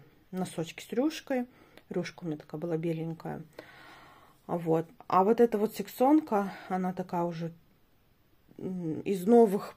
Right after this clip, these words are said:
<laughs> из новых партий уже пошла тоненькая. А вот эта голубенькая еще очень классная ниточка. Вот такой вот процессик. И я вяжу последнюю парочку в совместный проект «Вырастайка».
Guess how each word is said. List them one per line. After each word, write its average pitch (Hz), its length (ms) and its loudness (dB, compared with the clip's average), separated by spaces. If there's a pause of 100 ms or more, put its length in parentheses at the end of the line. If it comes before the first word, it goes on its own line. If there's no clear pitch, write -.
<laughs> 220 240 -4
из 214 240 2
новых 262 540 4 (320)
партий 214 600 6
уже 175 300 -2
пошла 175 420 -6
тоненькая. 202 800 -4
А 160 120 -10
вот 185 140 -12
эта 190 120 -10
голубенькая 175 680 -6
еще 175 320 -14 (800)
очень 170 360 -10
классная 160 600 -8
ниточка. - 640 -10 (1120)
Вот 175 180 -4
такой 226 260 -2
вот 151 200 -10
процессик. 240 800 -4
И - 120 0
я 190 720 0
вяжу 196 240 -2
последнюю 190 520 -2
парочку 175 640 -4
в 170 80 -12
совместный 170 600 -8
проект 247 500 -4
«Вырастайка». 247 760 0